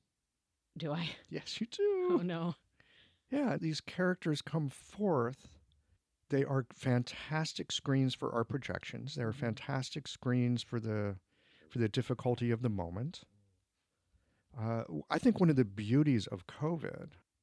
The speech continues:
Speaker 2: is that it shows, I, I'll personalize it.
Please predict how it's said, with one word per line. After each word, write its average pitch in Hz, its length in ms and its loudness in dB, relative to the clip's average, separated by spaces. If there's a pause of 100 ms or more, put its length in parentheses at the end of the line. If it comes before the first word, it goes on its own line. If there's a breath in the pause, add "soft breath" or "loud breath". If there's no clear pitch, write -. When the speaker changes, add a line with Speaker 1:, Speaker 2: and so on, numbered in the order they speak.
(640)
Speaker 2:
is 113 320 2
that 117 360 2 (100)
it 113 240 0 (460)
shows, 139 920 2 (840)
I, 117 160 -4
I'll 113 200 -2 (100)
personalize - 760 -4
it. - 120 -16